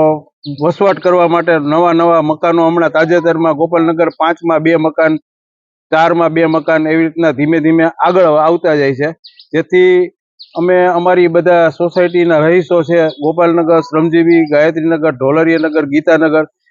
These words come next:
એવા રહીશોની એક વિનંતી છે કે આ વિસ્તારમાં અસનધારો લાગુ કરે. અને આ બાબતે અગાઉ બે હજાર બાવીસમાં પણ અરજી આપેલી છે, જેનો હજી સુધી કોઈ નિર્ણય લેવાયેલ નથી.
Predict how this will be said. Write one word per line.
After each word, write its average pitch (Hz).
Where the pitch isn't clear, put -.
એવા 170
રહીશોની 175
એક 175
વિનંતી 185
છે 165
કે 175
આ 190
વિસ્તારમાં 185
અસનધારો 180
લાગુ 160
કરે. 131
અને 151
આ 180
બાબતે 196
અગાઉ 185
બે 180
હજાર 185
બાવીસમાં 185
પણ 185
અરજી 170
આપેલી 165
છે, 147
જેનો 180
હજી 151
સુધી 170
કોઈ 180
નિર્ણય 165
લેવાયેલ 160
નથી. 143